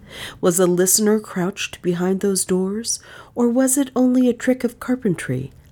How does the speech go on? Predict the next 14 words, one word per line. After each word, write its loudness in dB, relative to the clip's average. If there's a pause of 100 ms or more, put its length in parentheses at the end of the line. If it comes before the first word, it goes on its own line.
(120)
a 2
gesture 2
of -6
chance? -2 (800)
The -2
mask 2
of 0
the 0
club -2
man -2
dropped -2
from 2
Fleming 0
completely. -4